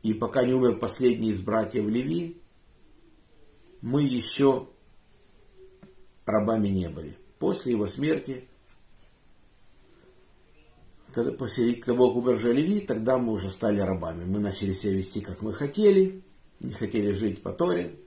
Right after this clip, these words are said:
В общем, сами виноваты. Но у нас хорошая надежда на будущее, что мы теперь знаем, что надо себя хорошо вести, и Всевышний нас обязательно приведёт к хорошему будущему времени.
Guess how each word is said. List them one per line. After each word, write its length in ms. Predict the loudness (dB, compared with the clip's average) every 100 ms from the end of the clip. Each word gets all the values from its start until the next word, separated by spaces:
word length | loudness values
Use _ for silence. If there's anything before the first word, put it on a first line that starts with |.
| -20
В 240 | -18 -14 -14
общем, 380 | -10 -8 -10 -12 -20 -14
сами 340 | -6 -4 -2
виноваты. 520 | -2 -4 -6 -10 -18 -20 _ _ _ _ -20 -20 -20 -20 -20 -20 _ _ _ _ _ -20 -8
Но 380 | -2 0 0 -6 -20 _ _
у 100 | -6
нас 420 | -2 -2 -4 -14 -20 _ -20 _ -20 -20 _ -20 -20 _ -20 _ -20 -20
хорошая 500 | -6 -2 -2 -2 -2
надежда 420 | -2 -2 -2 -4 -6
на 120 | -2
будущее, 440 | 0 0 0 -2
что 180 | -4 -2
мы 160 | -2 -2
теперь 260 | -4 -4
знаем, 480 | -2 -2 -2 -4 -10 -18 -20 -20 -20 -20
что 200 | -8 -4
надо 320 | 0 0 0 0
себя 180 | -4
хорошо 360 | -4 -4 -4 -4
вести, 560 | -6 -6 -4 -4 -4 -16 -20 -20 -8
и 80 | -6
Всевышний 500 | -4 -2 0 0 -2
нас 220 | -6 -6
обязательно 580 | -8 -4 -2 -2 -2 -10 -12 -10
приведёт 420 | -6 -2 -2 -4
к 60 |
хорошему 380 | -4 -4 -4 -4
будущему 420 | -4 -4 -4 -6
времени. 460 | -6 -8 -8 -10